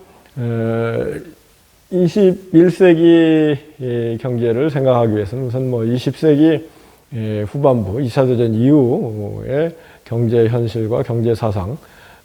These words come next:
어, 경제 철학들을 살펴봐야 되겠죠. 근데 결국은 그, 에, 케인지안의, 에, 그 정부 개입, 재정 지출을 통해서 유효 수요를, 어,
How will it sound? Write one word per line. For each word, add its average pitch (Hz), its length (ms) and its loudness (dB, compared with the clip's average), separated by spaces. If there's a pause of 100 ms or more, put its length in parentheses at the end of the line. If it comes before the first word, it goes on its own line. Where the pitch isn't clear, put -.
어, 104 500 -6
경제 107 240 -2
철학들을 113 440 -4
살펴봐야 107 560 -2
되겠죠. 95 420 -6 (1080)
근데 151 180 -2
결국은 131 480 4
그, 160 300 4 (540)
에, 110 760 -2
케인지안의, 165 1000 4
에, 113 640 0 (580)
그 120 260 0
정부 135 340 0
개입, 127 440 2 (220)
재정 120 1040 -2
지출을 120 440 -4
통해서 117 580 -2 (100)
유효 120 240 2
수요를, 123 520 0 (280)
어, 104 320 -8